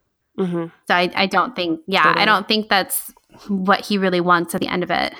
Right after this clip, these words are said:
Speaker 1: Yeah, I don't either. And we've, we've talked about this a lot too. Like, I, I just feel like, yeah, it's really interesting. I can't wait for nine. Oh my God. <laughs>
Speaker 2: Yeah, yeah, exactly.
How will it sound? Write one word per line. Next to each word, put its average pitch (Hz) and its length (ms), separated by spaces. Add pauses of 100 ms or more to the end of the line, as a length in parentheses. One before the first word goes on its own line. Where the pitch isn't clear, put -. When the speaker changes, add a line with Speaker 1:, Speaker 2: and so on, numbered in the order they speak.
(920)
Speaker 1:
Yeah, 180 200
I 139 80
don't 160 180
either. 98 140
And 160 340 (220)
we've, 196 220
we've 190 220
talked 160 240
about 151 220
this - 180
a 151 80
lot 147 300
too. - 360 (100)
Like, - 180
I, 143 60
I 160 260 (120)
just - 260
feel 127 140
like, - 380 (1000)
yeah, 147 320 (720)
it's - 300
really 170 280
interesting. - 540
I 185 80
can't 170 200
wait 160 140
for 143 120
nine. - 400
Oh 165 100
my - 160
God. 196 340
<laughs> - 40 (420)
Speaker 2:
Yeah, 185 220 (340)
yeah, 202 240
exactly. 196 440